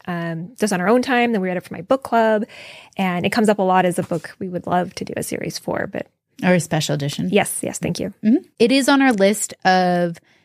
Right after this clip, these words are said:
Speaker 2: pitches to send out. Um, we kinda have, like, a running list of our wish list of pr-, of pitches, and it's, it is on the list. Um, but it, as we've mentioned in our previous part of this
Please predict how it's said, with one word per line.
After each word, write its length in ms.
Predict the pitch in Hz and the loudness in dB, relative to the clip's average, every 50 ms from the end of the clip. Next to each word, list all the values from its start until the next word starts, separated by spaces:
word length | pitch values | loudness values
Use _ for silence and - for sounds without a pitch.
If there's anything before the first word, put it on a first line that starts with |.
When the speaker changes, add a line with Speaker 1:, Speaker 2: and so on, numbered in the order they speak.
| _ _ _ _ _ _ _ - | _ _ _ _ _ _ _ -6
Speaker 2:
pitches 480 | - - 202 - - 214 202 208 202 - | -2 -2 -2 0 0 0 0 0 -2 -2
to 120 | - 208 | -4 -4
send 320 | 160 - - 180 170 170 165 | -4 -2 -2 0 0 0 2
out. 400 | 160 156 180 233 285 285 - - _ _ _ _ _ _ _ _ - | 2 2 0 0 -2 -4 -8 -12 _ _ _ _ _ _ _ _ 0
Um, 180 | 175 175 175 175 | 0 2 2 0
we 80 | 180 | -2
kinda 220 | - - 202 190 185 | -2 -2 0 2 2
have, 120 | 185 175 | 2 2
like, 140 | 175 165 160 165 | 0 0 -2 0
a 60 | 160 | 0
running 420 | 160 160 165 165 165 165 160 151 - _ - | 0 2 2 2 0 0 -2 -4 -6 _ -2
list 300 | 170 160 156 - - 165 | 0 0 -2 -2 -4 -4
of 200 | 160 147 151 - | -4 -4 -6 -8
our 120 | - 160 156 | -6 -6 -6
wish 460 | 160 160 151 170 160 - - - - | -4 -4 -6 -6 -6 -6 -6 -6 -4
list 240 | 165 156 151 - - | -2 -2 -2 -2 -4
of 180 | 147 143 - | -6 -8 -10
pr-, 180 | - - - - - - | -14 -18 -18 -14 -6 -4
of 200 | 170 156 147 - | -2 -2 -2 -4
pitches, 520 | - - 156 - - 214 220 220 214 - - - - _ _ - | -6 -6 -6 -2 0 2 2 2 0 -2 -6 -18 -20 _ _ -2
and 140 | 185 185 185 | 0 2 2
it's, 300 | 185 175 - - - - - | 2 0 -4 -8 -10 -4 0
it 120 | 202 190 | 2 4
is 180 | 196 190 180 170 - | 4 4 2 2 -2
on 160 | - 180 175 | -2 -2 0
the 100 | 165 156 | 0 -2
list. 440 | 151 - - - - 139 - - - _ _ _ _ _ _ _ - | -4 -6 -8 -10 -10 -10 -12 -14 -16 _ _ _ _ _ _ _ -2
Um, 460 | 165 160 156 151 165 165 170 165 165 - - | 0 0 2 0 0 -2 -4 -6 -8 -4 -2
but 240 | 175 165 170 - - | 0 0 0 0 0
it, 300 | 190 185 175 - - _ _ _ - | 0 0 0 -2 -10 _ _ _ -2
as 180 | 185 185 175 175 | 0 0 2 2
we've 160 | 190 180 160 | 2 2 2
mentioned 340 | 170 165 160 - - 170 160 | 2 0 0 0 0 0 0
in 140 | 160 156 156 | 0 0 -2
our 100 | 151 156 | -4 -6
previous 640 | - - - 165 156 156 156 156 151 151 156 - | -8 -8 -4 -4 -2 0 0 0 -2 -2 -4 -8
part 260 | - - - - - | -10 -8 -8 -8 -6
of 140 | 160 156 151 | -6 -8 -6
this 320 | - 143 160 - - - | -6 -6 -6 -6 -10 -12